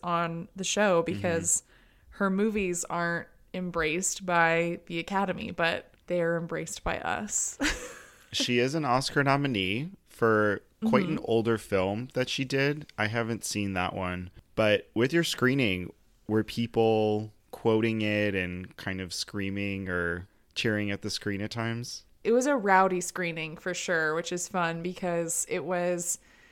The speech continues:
Speaker 1: I would say, a lot of times when Jude Law would appear,
Speaker 2: Mm-hmm.
Speaker 1: we would get a lot of, like, "Oh my God," like, whispers and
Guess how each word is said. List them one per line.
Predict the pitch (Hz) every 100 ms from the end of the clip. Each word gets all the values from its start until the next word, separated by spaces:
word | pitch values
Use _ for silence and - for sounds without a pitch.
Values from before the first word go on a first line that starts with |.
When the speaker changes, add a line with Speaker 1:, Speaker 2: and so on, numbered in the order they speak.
| _ _ _
Speaker 1:
I | -
would | 202 196
say, | 220 196 190
a | -
lot | 185 175
of | 180
times | 208 190
when | 185 185
Jude | 175 180 175
Law | 170 165 170
would | 180 208
appear, | 226 - 262 285 294 302 -
Speaker 2:
Mm-hmm. | 151 110
Speaker 1:
we | 196
would | 185
get | 185 185
a |
lot | 185 175 170
of, | 175 180
like, | 165 165 - -
"Oh | 196 247
my | 175 165
God," | 196 233 202 160 - - - - - -
like, | 180 175
whispers | 180 208 - 220 208 202 214 208
and | 165 165